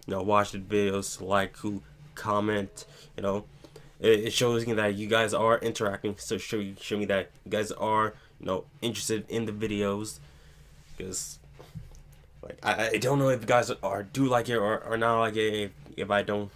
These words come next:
you know, see those things, you know. You know, there, there are, like, plenty of videos that have, like, zero views, zero interactions. Like, I guess that shows that no one really want, like those videos. But,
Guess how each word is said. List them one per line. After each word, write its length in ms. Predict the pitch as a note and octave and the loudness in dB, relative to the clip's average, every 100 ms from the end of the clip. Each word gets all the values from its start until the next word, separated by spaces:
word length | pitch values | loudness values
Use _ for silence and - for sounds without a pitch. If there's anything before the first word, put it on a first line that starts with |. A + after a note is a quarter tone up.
| - | -12
you 80 | F2+ | -8
know, 200 | E2 F2+ | -6 -6
see 260 | - B2 | -6 -4
those 240 | G#2+ G2 - | -2 -2 -2
things, 460 | - G2+ D#2+ - | 0 0 0 -8
you 80 | G2+ | -6
know. 220 | F#2+ G2+ G2 - - - - - - - - - | -2 -4 -6 -20 -20 -20 -20 -18 -18 -20 -20 -10
You 120 | G2+ | -6
know, 60 | G2 | -4
there, 180 | G#2+ A#2 | 0 0
there 220 | G#2+ A#2+ | 2 2
are, 200 | A#2+ A#2+ | 6 6
like, 300 | A2+ G2+ - | 6 2 -8
plenty 340 | - C3 B2 B2 | 0 2 2 0
of 80 | |
videos 420 | A2 A2+ A#2 A2+ - | 2 2 4 2 2
that 160 | G2+ | 2
have, 220 | G#2 G2+ - - - | 4 0 0 -20 -18
like, 180 | - - - - | -18 -18 -20 -14
zero 460 | G#2 A2 C3 C3 A2+ | -10 0 4 6 4
views, 640 | B2+ A#2+ A2 F#2+ F2+ F#2 G#2 G2+ G2+ | 0 0 0 -4 -6 -12 -14 -14 -6
zero 320 | A#2 A2+ A2+ | 0 4 4
interactions. 920 | G#2 A2 G#2 G2+ - F2+ E2+ D2+ - - - - - | 2 2 2 2 -2 -6 -6 -10 -16 -18 -20 -20 -16
Like, 260 | - D2 C#2+ - - | -12 -10 -10 -14 -12
I 80 | G2 | -2
guess 240 | A2 G#2+ | 0 2
that 160 | A2+ G#2+ | 0 2
shows 200 | A2+ G#2 | 0 2
that 240 | G2+ G#2 - - - | 0 -2 -12 -18 -8
no 180 | G2+ | -4
one 340 | G2+ A2 G#2+ G#2 - | 0 0 -2 -8 -10
really 280 | G#2+ A#2 C3 | -4 -2 2
want, 380 | C#3+ - - | 0 -2 -8
like 180 | - D#3 | -4 -2
those 180 | A#2+ G2+ | -2 -4
videos. 280 | D#2 C#2 - | -6 -10 -8
But, 180 | E2 | -8